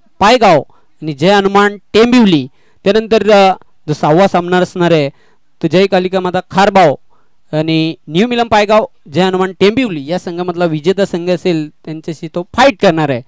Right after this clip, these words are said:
याची नोंद घ्यायची आहे या सर्व संघांनी.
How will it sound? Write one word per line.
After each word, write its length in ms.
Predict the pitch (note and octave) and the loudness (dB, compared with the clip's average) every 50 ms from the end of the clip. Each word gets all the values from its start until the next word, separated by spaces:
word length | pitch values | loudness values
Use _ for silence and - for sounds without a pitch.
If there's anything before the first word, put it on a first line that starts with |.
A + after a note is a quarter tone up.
| _ _ _ - - | _ _ _ -8 -6
याची 140 | D#3 F#3 G#3 | -4 -2 2
नोंद 220 | G3+ G3+ A3 A3+ | 2 2 2 2
घ्यायची 340 | G#3+ G3+ F#3+ F3 F3 F#3+ G3 | 2 2 2 2 2 2 2
आहे 120 | G3 F#3+ - _ _ _ _ _ _ _ _ _ _ _ _ _ - D3+ | 2 0 -4 _ _ _ _ _ _ _ _ _ _ _ _ _ -6 -4
या 80 | D#3+ D#3+ | -4 -2
सर्व 300 | - - G#3 G#3+ A3 G#3+ | 0 2 4 4 4 4
संघांनी. 540 | - G3 F3+ F#3 F#3 F3+ F3+ F#3 F#3+ G3+ | 2 0 -2 0 0 0 2 0 0 0